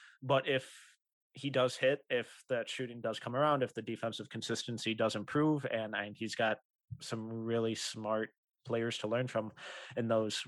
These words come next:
realms, um, then it'll help prolong Golden State's, you know, tenure and staying at, staying at the top. But I, I do think it, it was a huge home run swing for them. I like it, don't love it.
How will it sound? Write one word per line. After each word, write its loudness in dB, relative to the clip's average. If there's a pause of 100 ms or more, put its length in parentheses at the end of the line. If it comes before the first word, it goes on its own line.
realms, 0
um, -2
then 2
it'll 2
help 2
prolong 0 (340)
Golden 0
State's, -4 (140)
you -6
know, -6 (380)
tenure -2
and -8
staying -2
at, -4 (140)
staying 0
at 0
the -2
top. 2
But 4
I, 4
I 4
do 0
think -2
it, -2
it 2
was 0
a 2
huge 0
home -2
run -6
swing -4
for -2
them. 2 (360)
I 4
like 6
it, 2 (100)
don't 0
love -2
it. 0